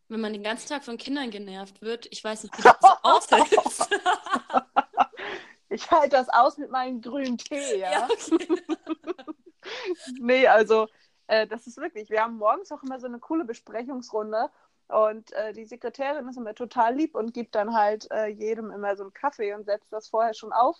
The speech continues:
Speaker 1: Mhm.
Speaker 2: Und ich sitz dann immer da und hab gar nichts.
Speaker 1: Oh. Jetzt kannst du dir
Speaker 2: <laughs>
Speaker 1: deine neue Thermoskanne dann mitnehmen.
Speaker 2: Ja, auf jeden Fall. Die nehme ich morgen gleich mit. Aber das ist so, deshalb. Und bei mir ist halt auch das Problem,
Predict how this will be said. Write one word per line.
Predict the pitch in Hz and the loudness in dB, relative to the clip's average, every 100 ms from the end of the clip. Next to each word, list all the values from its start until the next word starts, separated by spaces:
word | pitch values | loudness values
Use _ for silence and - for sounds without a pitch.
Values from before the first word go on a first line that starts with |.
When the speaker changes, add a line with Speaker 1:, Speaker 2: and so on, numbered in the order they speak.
| _ | _
Speaker 1:
Mhm. | 269 247 269 | -12 -8 -6
Speaker 2:
Und | - | -6
ich | 330 247 | -8 -6
sitz | 311 - | -8 -2
dann | 247 | 0
immer | 233 233 | 2 2
da | 226 220 | 4 4
und | 240 247 | 2 -6
hab | - | -6
gar | 185 180 185 | -2 -2 -4
nichts. | 185 _ _ | -14 _ _
Speaker 1:
Oh. | 277 254 214 202 196 190 - - - - 370 | -10 -6 -6 -4 -4 -4 -8 -8 -8 -8 -10
Jetzt | 269 294 | -8 -2
kannst | 339 349 349 | 0 0 -4
du | |
dir | 320 | 0
Speaker 2:
<laughs> | |
Speaker 1:
deine | 320 311 | 2 2
neue | 302 302 | 0 -8
Thermoskanne | 302 320 311 - 262 233 226 | -8 -10 -10 -12 -12 -12 -14
dann | 214 | -14
mitnehmen. | 208 - 196 185 190 214 _ | -16 -18 -20 -18 -18 -20 _
Speaker 2:
Ja, | 277 254 196 180 175 175 190 _ | -4 0 0 0 -4 -8 -10 _
auf | - 220 | -8 -8
jeden | 214 196 202 | -6 -10 -6
Fall. | - 220 | -4 -4
Die | 196 | -6
nehme | 196 226 | -10 -12
ich | 247 | -10
morgen | 240 240 247 | -6 -6 -6
gleich | 220 240 | -10 -10
mit. | 240 190 - _ - _ _ _ _ _ _ _ | -10 -12 -12 _ -20 _ _ _ _ _ _ _
Aber | 208 226 220 | 2 6 6
das | 220 240 | 4 -2
ist | 254 | -12
so, | 254 247 254 _ _ | -8 -6 -8 _ _
deshalb. | 233 247 277 208 - _ - | -14 -2 0 0 -2 _ -10
Und | 226 220 _ _ _ | -8 -8 _ _ _
bei | 214 | -6
mir | 220 269 | -6 -6
ist | 285 | -4
halt | 233 | -2
auch | - | -2
das | 240 247 | -4 -8
Problem, | - 202 208 240 | -8 -6 -4 -4